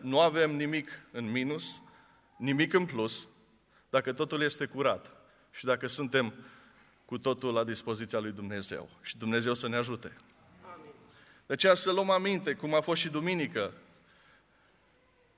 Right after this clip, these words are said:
Speaker 1: despre pocăință. Și am fost cercetat și m-am gândit că procesul acesta nu se încheie și nu se termină.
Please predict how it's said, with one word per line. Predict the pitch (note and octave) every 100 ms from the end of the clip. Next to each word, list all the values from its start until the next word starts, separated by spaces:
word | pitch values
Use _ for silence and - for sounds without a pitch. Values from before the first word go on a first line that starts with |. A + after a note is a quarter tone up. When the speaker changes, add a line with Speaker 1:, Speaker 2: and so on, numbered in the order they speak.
| _ _
Speaker 1:
despre | A#2 C#3+ C#3 E3
pocăință. | E3 F3 F3 F3 F3+ D3 G#2 - - - - - -
Și |
am | D#3+
fost | D#3 F3+ E3+
cercetat | F3+ F3+ - E3+ F3+ C#3+ - -
și | - -
m-am | D3 D#3+
gândit | D#3+ E3 F3+
că | E3+ E3 - - - - - _ _
procesul | E3+ F3+ F3 - B3 A#3+ G#3 F3+
acesta | D#3+ G3 G#3 F3+ - C3
nu | D3+ A#3+
se | A#3+ G#3+
încheie | G3 F3 G3+ G3 D#3+ A2+ F#2+ -
și | -
nu | D3+ G#3
se | G3 E3+
termină. | E3+ F3+ C#3 A2+ G#2 G#2